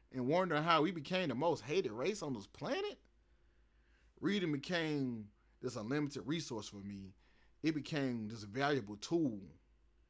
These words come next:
Everything I wanted to know was in a book somewhere.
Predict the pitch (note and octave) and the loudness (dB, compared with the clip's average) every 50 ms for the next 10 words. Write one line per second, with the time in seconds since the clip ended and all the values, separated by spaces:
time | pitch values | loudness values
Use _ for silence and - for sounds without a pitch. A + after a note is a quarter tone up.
0 | _ _ _ - - D#3 F3 F3 F3 - G3 G3 F#3 F3+ F3 F3 F3+ F#3+ F#3 F3 | _ _ _ -2 0 0 0 0 0 0 0 2 4 4 4 4 2 2 0 0
1 | D#3 C#3 A#2 - C#3+ C#3+ E3+ F#3+ F#3 D#3+ C#3+ C#3 C3+ - _ - _ _ B2 A#2+ | 0 -2 -4 -4 0 4 4 6 6 6 4 2 -2 -6 _ -20 _ _ -8 -6
2 | A#2 B2+ A2+ G#2+ G2+ G2+ B2 E3 F3 A2+ G#2 - A#2 G#2+ G#2 G#2 G2+ F#2+ F2 D#2+ | -4 -4 -4 -4 -4 0 0 0 0 0 -4 -8 -10 -8 -8 -8 -8 -10 -12 -14